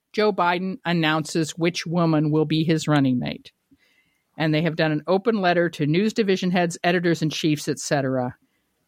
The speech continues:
to say, "We are watching you." And if you decide to cover the woman running with Joe Biden and talk about whether she is liked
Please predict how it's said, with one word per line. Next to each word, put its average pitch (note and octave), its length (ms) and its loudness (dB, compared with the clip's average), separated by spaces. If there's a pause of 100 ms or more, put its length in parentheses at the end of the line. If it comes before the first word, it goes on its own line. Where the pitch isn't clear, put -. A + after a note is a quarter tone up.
(420)
to D#3 100 2
say, D3+ 380 0 (120)
"We F3+ 220 2
are E3 140 2
watching B2+ 540 -2
you." C3 300 -6 (1300)
And F3 280 -2
if G3 240 0
you G#3 160 2
decide C#3+ 800 -4 (580)
to D3+ 500 0
cover F#3 720 0 (920)
the E3+ 140 0
woman F3+ 420 2
running F3 380 0
with F3+ 180 -2
Joe F3+ 200 2
Biden C#3+ 640 -2 (460)
and E3+ 160 -2
talk E3+ 300 0
about E3+ 380 0
whether E3+ 280 2
she F3+ 260 -2
is E3+ 160 0
liked F3 440 0